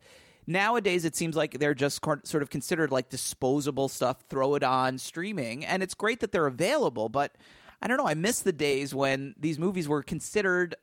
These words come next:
at least a little bit more closer to art, you know, like, uh, not just The Assassin, which is demonstrably an art film, but, like, Jackie Chan movies to me are great and deserve more attention, and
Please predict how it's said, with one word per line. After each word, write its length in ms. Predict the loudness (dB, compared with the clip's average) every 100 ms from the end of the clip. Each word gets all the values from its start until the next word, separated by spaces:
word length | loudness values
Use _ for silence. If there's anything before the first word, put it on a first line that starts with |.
| _
at 140 | -2 0
least 220 | 0 -2
a 40 |
little 220 | 0 0 2
bit 140 | 0
more 220 | 0 0
closer 360 | 0 -2 0 0
to 100 | -2 0
art, 260 | 0 -2
you 120 | -4 -2
know, 100 | 0
like, 160 | 0
uh, 200 | -4 -10 -8
not 220 | -4 -2
just 180 | -2 -2
The 100 | 0
Assassin, 520 | 0 0 0 -2 -2 0
which 240 | -2 -4 -14 -20 -16 -2
is 220 | -2 0
demonstrably 920 | -2 0 2 0 0 -2 -2 -2 -4
an 80 | -2
art 220 | -2 -4
film, 240 | -6 -4 -2
but, 140 | 0
like, 200 | 0 -4
Jackie 300 | -8 -10 -8
Chan 220 | -4 -2
movies 300 | -2 -2 -6
to 100 | -8
me 300 | -6 -6 -6 -4
are 440 | 0 2 0 -2 -8 -20
great 420 | -8 -2 -2 -2
and 160 | -4 -2
deserve 760 | -4 -2 0 2 2 0 -4 -12 -20 -20 _ _ _ _ -8
more 360 | -2 2 2 2
attention, 720 | 0 -2 -2 -2 0 0 0 -2
and 440 | 0 2 0 -4